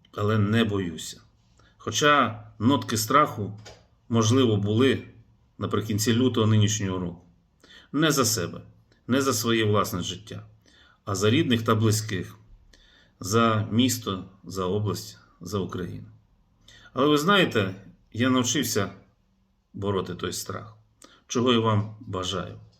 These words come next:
Зумійте перебороти страх, відключити цю кнопочку,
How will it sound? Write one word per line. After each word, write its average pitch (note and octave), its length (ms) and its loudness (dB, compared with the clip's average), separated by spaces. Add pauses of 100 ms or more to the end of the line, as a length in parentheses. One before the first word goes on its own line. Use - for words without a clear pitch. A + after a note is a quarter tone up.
(480)
Зумійте C#3 760 2 (680)
перебороти A#2 640 4
страх, F#2 580 -8 (480)
відключити A#2+ 800 -2
цю A2+ 200 -8
кнопочку, B2 680 -4